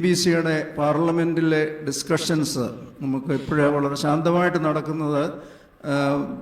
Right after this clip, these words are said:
ബ്രിട്ടീഷ് പാർലമെൻറ്റിലാണ്. ഓരോ ആശയങ്ങൾ അവരെങ്ങനെയാണ് പറയുന്നത്. നമ്മുടെ നിയമസഭയോ പാർലമെൻറ്റോ ഒക്കെ എപ്പോഴും ബഹളമാണ്. ബഹളം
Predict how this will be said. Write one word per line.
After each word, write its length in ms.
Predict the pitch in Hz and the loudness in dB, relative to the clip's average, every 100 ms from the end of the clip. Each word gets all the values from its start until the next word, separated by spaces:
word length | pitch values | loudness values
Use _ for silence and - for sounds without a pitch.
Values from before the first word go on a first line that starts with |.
| - | -4
ബ്രിട്ടീഷ് 420 | 151 151 165 160 147 | -2 2 0 2 2
പാർലമെൻറ്റിലാണ്. 760 | 147 156 156 151 143 127 117 143 | 4 4 4 4 2 2 2 2
ഓരോ 160 | 175 190 170 | 2 4 6
ആശയങ്ങൾ 480 | 185 180 202 202 190 170 | 6 4 4 4 4 4
അവരെങ്ങനെയാണ് 680 | 165 151 165 175 151 147 143 | 6 4 2 4 4 4 2
പറയുന്നത്. 400 | 139 139 135 127 135 | 2 4 2 2 0
നമ്മുടെ 260 | 143 185 185 185 - - - - - | 2 6 6 4 -4 -12 -18 -16 -2
നിയമസഭയോ 600 | 165 170 175 180 175 170 170 165 | 2 4 4 6 8 8 6 6
പാർലമെൻറ്റോ 500 | 160 170 165 165 160 | 6 4 2 2 2
ഒക്കെ 120 | 165 165 | 2 2
എപ്പോഴും 260 | 180 185 175 | 2 4 6
ബഹളമാണ്. 540 | 170 196 202 131 107 87 - - - _ - 156 | 8 8 6 4 0 -6 -14 -20 -20 _ -8 2
ബഹളം 320 | 165 175 208 | 4 8 8